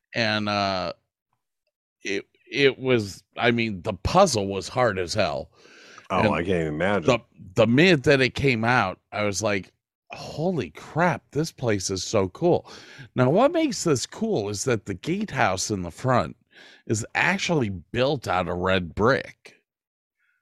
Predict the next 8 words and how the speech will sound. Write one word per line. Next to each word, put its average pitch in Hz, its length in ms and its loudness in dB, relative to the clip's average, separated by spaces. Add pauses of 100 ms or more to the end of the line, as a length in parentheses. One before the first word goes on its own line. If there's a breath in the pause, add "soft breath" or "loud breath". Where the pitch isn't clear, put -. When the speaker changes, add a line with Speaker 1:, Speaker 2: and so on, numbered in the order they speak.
(120)
Speaker 2:
Ooh. 120 240 -6
Speaker 1:
where 143 200 4
the 113 300 -2
rest 107 640 0
of 131 160 -2
the 113 100 -6
castle 101 600 -6
is 101 260 -4